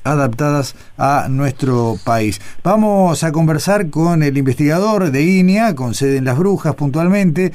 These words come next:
el doctor Facundo Ibáñez, eh, originalmente, eh, químico, ¿no? Egresado de Facultad de Química,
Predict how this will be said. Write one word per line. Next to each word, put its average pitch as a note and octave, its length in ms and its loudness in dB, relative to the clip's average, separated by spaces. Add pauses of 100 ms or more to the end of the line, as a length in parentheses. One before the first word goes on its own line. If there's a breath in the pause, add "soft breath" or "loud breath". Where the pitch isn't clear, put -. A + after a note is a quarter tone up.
(240 loud breath)
el A#2+ 120 -2
doctor B2 320 -2
Facundo D3 540 0
Ibáñez, E3+ 680 2
eh, B2 200 -2
originalmente, E3 1040 0
eh, A2 80 -4
químico, D#3+ 400 2
¿no? F3 80 2
Egresado D#3+ 320 2
de D#3+ 60 2
Facultad D3 320 0
de D#3+ 100 0
Química, F3 480 2